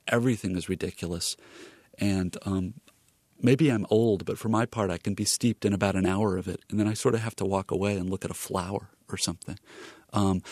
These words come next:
I think i-, if there's, if there's something to be talked about, that thing is this weird conflict between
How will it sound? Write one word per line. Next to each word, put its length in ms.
I 160
think 400
i-, 60
if 260
there's, 280
if 220
there's 220
something 320
to 60
be 100
talked 340
about, 400
that 220
thing 360
is 200
this 220
weird 500
conflict 680
between 680